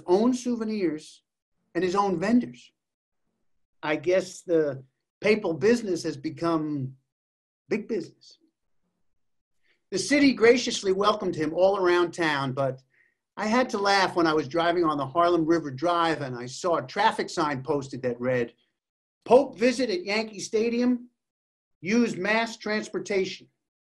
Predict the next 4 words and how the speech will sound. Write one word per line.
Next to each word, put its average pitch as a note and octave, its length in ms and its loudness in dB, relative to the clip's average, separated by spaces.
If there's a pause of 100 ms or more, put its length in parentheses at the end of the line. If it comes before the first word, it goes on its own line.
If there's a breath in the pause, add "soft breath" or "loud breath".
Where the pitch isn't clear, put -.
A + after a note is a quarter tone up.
(3250)
Visits F#3+ 300 0
from G3 180 -6
the F#3+ 100 -4
Pope, G3 380 2